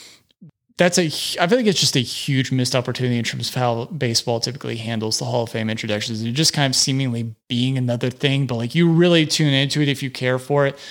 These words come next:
as opposed to, to football, like, in, in reference, which puts it very, like, front and center as to kind of, like, a kickoff for the years. Like,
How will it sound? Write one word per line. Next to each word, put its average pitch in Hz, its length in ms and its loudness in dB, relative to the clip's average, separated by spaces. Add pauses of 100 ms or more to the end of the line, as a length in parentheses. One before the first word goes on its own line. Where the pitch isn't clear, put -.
(320)
as 160 200 2
opposed 143 420 2
to, 135 220 2
to 127 120 -8
football, 113 640 0
like, 131 220 -2
in, 117 500 -4
in 131 240 0
reference, 123 500 -4
which 151 160 -4
puts - 240 0
it 131 100 0
very, 120 260 2
like, 113 200 0
front 123 520 0
and 127 100 2
center 117 400 2
as 123 140 0
to - 80 0
kind 127 180 -2
of, 113 100 -2
like, 117 200 -2
a 127 100 0
kickoff 123 580 0
for 127 140 -2
the 117 80 -4
years. 117 240 -2
Like, - 180 -6